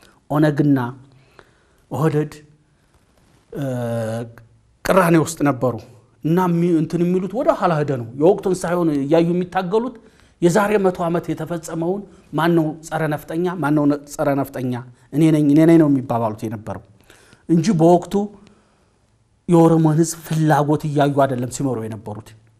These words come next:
ሲሄዱ የነበሩትኝ የዛሬ መቶ ዓመት እንደዚህ አደረገን እያሉ ነው። እና በዚህ ጊዜ ኦነግን የነኝ ጸረ ነፍጠኛ፣ ኦህዴድንማ ወታደሮቹን ሰብስቦ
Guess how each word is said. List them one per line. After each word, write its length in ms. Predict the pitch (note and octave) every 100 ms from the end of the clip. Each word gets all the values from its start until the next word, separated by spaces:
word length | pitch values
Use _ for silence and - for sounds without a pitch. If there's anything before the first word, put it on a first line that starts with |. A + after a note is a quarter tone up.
| _ _ _ _ _ _ _ _
ሲሄዱ 300 | F#3 F#3 F3
የነበሩትኝ 640 | F3 E3+ D3 E3+ E3 G3 F#3+ - _ -
የዛሬ 300 | D#3+ E3 D3+
መቶ 200 | D3+ D3+ D3+
ዓመት 220 | D3 D3
እንደዚህ 320 | C#3 C3+ B2
አደረገን 520 | A2+ A#2+ A2+ A2 A#2+ A#2
እያሉ 240 | A#2+ A#2
ነው። 120 | G#2 - - _ -
እና 100 | E3+ G3
በዚህ 340 | G3+ E3 E3+
ጊዜ 220 | D3+ D#3+ D#3 E3+ - - _ _ _ -
ኦነግን 360 | F#3 F#3+ E3 E3+
የነኝ 300 | D#3+ E3 D#3+ D3+ - - _ _ _ _ _ _ _ _ _ _ -
ጸረ 180 | F#3 F3
ነፍጠኛ፣ 440 | E3 D#3 E3+ D3+ C#3+ B2 - - _ _ _ _ -
ኦህዴድንማ 680 | F3+ F#3 F3+ D#3+ E3 F3+ F#3+ G3+ G3+ - F3
ወታደሮቹን 760 | E3+ F#3+ E3+ D#3+ D#3+ D#3+ E3+
ሰብስቦ 380 | E3 D#3 -